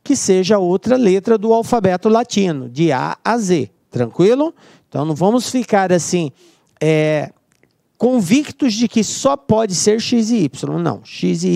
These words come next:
y são as mais usadas. Então, exemplo de uma equação linear com, de duas equações e duas incógnitas. Aqui, ó, x mais dois y igual a três. Isso aqui, ó,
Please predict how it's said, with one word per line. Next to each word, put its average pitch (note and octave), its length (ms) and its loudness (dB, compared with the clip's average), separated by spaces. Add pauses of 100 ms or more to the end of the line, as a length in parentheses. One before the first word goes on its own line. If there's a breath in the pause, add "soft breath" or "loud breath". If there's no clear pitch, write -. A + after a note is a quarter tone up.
y B3 360 -4
são G#3 240 -2
as D#3+ 160 -2
mais D#3 260 -2
usadas. F#3 580 -6 (560 soft breath)
Então, C#4 260 0
exemplo A#3 520 0
de F#3+ 120 -4
uma G#3 200 0
equação G3 800 0 (260 soft breath)
linear F#3 880 0
com, G3+ 300 -2
de E3+ 240 -4
duas G#3+ 400 0
equações G#3 640 0
e A3 80 0
duas G3+ 380 -2
incógnitas. B2 840 -6
Aqui, C4+ 340 -2
ó, - 80 -6 (340 soft breath)
x G#3 400 -2
mais F3 260 0
dois E3 320 -2
y D#3+ 320 -2
igual E3+ 220 0
a A#3+ 80 -4
três. G#3 400 0
Isso F3+ 240 -2
aqui, D#3 300 0
ó, - 40 0